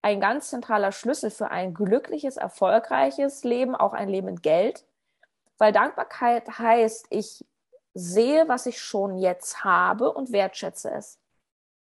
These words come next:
Und egal, wie scheiße es dir zwischendurch geht und deine Noten sind schlecht und du bist der Außenseiter und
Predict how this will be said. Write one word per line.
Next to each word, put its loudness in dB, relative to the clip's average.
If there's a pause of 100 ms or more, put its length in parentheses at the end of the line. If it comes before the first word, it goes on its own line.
(920)
Und -4
egal, 4
wie 0
scheiße 0
es -2
dir -6
zwischendurch -8
geht -8 (720)
und -4
deine 6
Noten 2
sind 0
schlecht 0
und -2
du -2
bist -4
der 4
Außenseiter 2
und 2